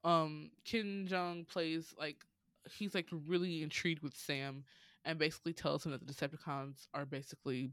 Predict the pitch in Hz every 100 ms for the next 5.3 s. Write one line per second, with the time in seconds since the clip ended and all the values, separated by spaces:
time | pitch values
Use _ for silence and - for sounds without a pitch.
0 | 139 113 117 139 - - 131 123 - -
1 | 120 123 120 127 - 120 104 - - -
2 | 69 - - - - - - 147 139 135
3 | - 131 131 131 120 113 117 _ - 156
4 | 151 135 123 - 143 - - 143 - 131
5 | 127 131